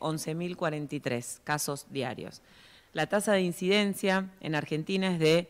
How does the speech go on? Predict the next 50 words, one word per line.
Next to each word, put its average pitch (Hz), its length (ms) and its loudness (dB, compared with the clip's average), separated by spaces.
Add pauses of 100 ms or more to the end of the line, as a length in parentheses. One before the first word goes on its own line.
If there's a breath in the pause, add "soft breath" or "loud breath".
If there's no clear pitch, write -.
(200 loud breath)
mil 190 380 2
doscientos 165 500 -2
setenta 151 440 0
y 160 80 6
dos 190 240 6
casos 175 440 -4
por 139 180 -4
cien 151 240 -2
mil 165 160 -2
habitantes, 202 680 2 (240 loud breath)
cincuenta 147 380 -4
y 175 40 -4
uno 160 60 -6
por 165 120 -2
ciento 165 260 -4
varones, 185 540 0 (180)
cuarenta 139 340 -2
y 147 60 0
nueve 165 300 0
por 147 140 -8
ciento 170 280 -6
mujeres, 175 520 0 (280 loud breath)
treinta 156 340 2
y 160 80 4
ocho 170 220 0
son 160 220 -4
los, 147 320 -6
eh, 147 280 -4
años 156 520 -4
de 139 300 -4
mediana 143 480 -2
de 131 160 0
edad. 113 280 -2 (420 loud breath)
Cinco 175 360 -2
punto 165 280 -4
ocho 170 260 -2
por 160 180 -6
ciento 156 640 -2
de 143 180 -4
todos 170 260 2
los 160 140 -4
casos 170 260 -6
confirmados 180 640 -2
son 160 180 -2
trabajadores 151 640 0
y 147 60 -8
trabajadoras 135 580 -2
de 135 80 -6
la 120 140 -6
salud. 123 280 -8